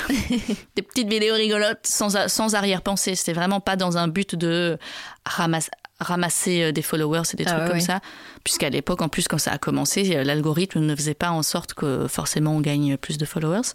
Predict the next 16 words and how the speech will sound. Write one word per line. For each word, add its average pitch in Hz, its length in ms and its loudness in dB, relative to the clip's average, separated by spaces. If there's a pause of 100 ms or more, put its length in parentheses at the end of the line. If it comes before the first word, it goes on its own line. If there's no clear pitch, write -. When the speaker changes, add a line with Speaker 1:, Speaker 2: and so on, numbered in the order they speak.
Speaker 1:
je 214 180 2
Speaker 2:
Mhm. 220 80 0
Speaker 1:
crois. 208 200 0 (840)
Euh, 147 540 2
donc 165 160 -2
c'était - 180 0
juste 202 200 0
pour 285 100 0
le 254 60 2
plaisir 175 300 2
de 180 80 2
faire, 165 260 0
euh, 139 160 2
du 156 160 4
lol, 156 260 4
quoi. 143 200 -4